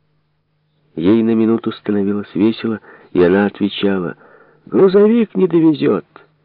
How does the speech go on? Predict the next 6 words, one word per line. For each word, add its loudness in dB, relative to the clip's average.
Когда 2
пролетали -4
советские -4
самолеты, -6
она 0
всматривалась -4